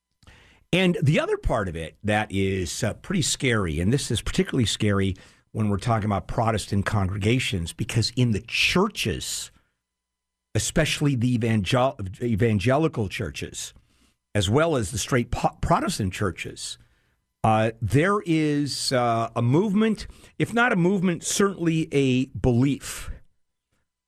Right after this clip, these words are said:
of, uh, the fact that, uh, going toward, going back to the Trump presidency, and of course, I'm telling you, the president has not argued this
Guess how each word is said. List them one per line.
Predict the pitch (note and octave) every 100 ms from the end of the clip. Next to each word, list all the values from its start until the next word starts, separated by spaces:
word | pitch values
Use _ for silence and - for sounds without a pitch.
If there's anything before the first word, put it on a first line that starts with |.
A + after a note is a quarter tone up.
| -
of, | A2+ A#2 A#2 A#2 A2 G#2+
uh, | A#2+
the | G#2+ G#2+
fact | D3+ C3+ -
that, | C3 A#2 A2 - - _ _ _ _ G2+
uh, | G#2 - A2
going | D#3 F#3+ G#3 G#3
toward, | - - D#3+ - B2 -
going | D3 F#3 F#3+
back | B2 D#3 F3+ - -
to | F3 E3
the | C#3 B2+
Trump | - - E3 -
presidency, | - C3+ G2+ F2+ D2 - A1+ C2 - _ _ _ -
and | B2+
of |
course, | - D3 A#2
I'm | C3+ B2
telling | D3 C3+
you, | A#2
the | A2
president | B2+ A#2 A#2+
has | G#2 F#2+
not | A#2 A#2+ -
argued | A2 G#2+ B2 G#2
this | G2 - -